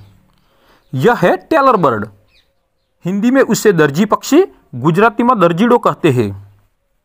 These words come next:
यह पक्षी पेड़ों के पत्तों को सीकर अपना घोंसला बनाता है, इसलिए इसका नाम टेलर बर्ड रखा गया है।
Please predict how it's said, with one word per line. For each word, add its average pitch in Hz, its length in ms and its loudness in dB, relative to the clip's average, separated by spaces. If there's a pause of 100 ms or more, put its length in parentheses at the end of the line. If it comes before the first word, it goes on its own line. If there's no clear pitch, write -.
यह 185 200 2
पक्षी 247 460 -2
पेड़ों 190 400 2
के 233 180 -2
पत्तों 208 380 0
को 214 160 2
सीकर 208 600 2 (1080)
अपना 208 220 -2
घोंसला 175 340 -2
बनाता 131 380 -2
है, 104 220 -8 (300)
इसलिए 233 340 0
इसका 196 320 -4
नाम 208 220 -2
टेलर 180 400 0
बर्ड 202 240 0
रखा 165 300 -2
गया 139 220 0
है। 101 220 -6